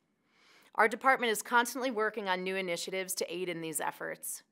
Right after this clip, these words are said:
We have several projects, including e-consultation services, outreach clinics, and physician education programs designed to support community providers in this work.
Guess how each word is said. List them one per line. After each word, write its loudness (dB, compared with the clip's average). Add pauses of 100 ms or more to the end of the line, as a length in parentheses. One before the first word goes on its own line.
(380)
We 0
have 0
several 8
projects, 2
including -4
e-consultation -4
services, -2
outreach 4
clinics, -4
and -6
physician 0
education -6
programs -4 (340)
designed 6
to -8
support -4
community -8
providers -6
in -10
this -12
work. -12